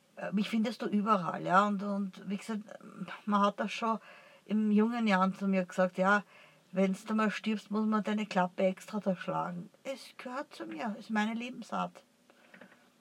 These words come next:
Ich wurde zu dem ausgebildet, was ich bin in meinem Leben und durch mein Leben, ja, damit ich eben heute die innere Friedensmedizin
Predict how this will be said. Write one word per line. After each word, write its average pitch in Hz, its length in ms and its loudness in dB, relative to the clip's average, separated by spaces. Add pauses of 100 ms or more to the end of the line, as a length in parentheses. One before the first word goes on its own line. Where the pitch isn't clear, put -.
(300)
Ich - 160 -18
wurde 247 300 0
zu 220 140 -8
dem 226 440 0 (920)
ausgebildet, 226 920 -2
was 202 220 0
ich - 140 -14
bin 277 240 -8
in 220 100 0
meinem 180 300 2
Leben - 300 -6
und 180 140 -4
durch 208 200 0
mein 185 220 -4
Leben, - 380 -12 (240)
ja, 202 300 0 (320)
damit 240 380 4
ich - 200 -12
eben 196 360 0
heute 190 520 -2 (1900)
die 208 180 -2
innere 220 300 2
Friedensmedizin 196 1200 0